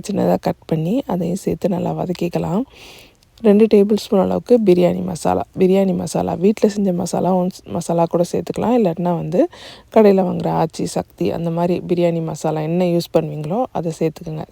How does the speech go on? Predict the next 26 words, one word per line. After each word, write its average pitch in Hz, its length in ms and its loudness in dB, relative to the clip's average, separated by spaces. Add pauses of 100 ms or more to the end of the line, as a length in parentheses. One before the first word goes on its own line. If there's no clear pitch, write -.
(100)
சேர்த்துட்டு 175 540 -2
நல்லா 175 400 0
வதக்கி 165 360 -4
விட்டுக்கோங்க. 170 540 -4 (680)
ம், 226 460 0
மட்டனை 254 300 2
வந்து 180 280 2
சின்ன 226 220 2 (100)
சின்னதா 175 360 0
கட் - 260 -2
பண்ணி 185 180 -2
வச்சுருக்கேன். 165 580 -4
அதை 170 160 -2
வந்து 160 240 -6
சேர்த்து 165 480 -4
நல்லா 175 240 -2
மிக்ஸ் 165 320 -8
பண்ணி 175 180 -2
விட்டுக்க 165 300 -8
போறேன். 160 240 -8 (500)
மிக்ஸ் 208 240 0
பண்ணிட்டு 190 460 -2
அது 180 180 0
கூடவே 185 400 0
வந்து 180 420 -2
மல்லி, 175 340 -2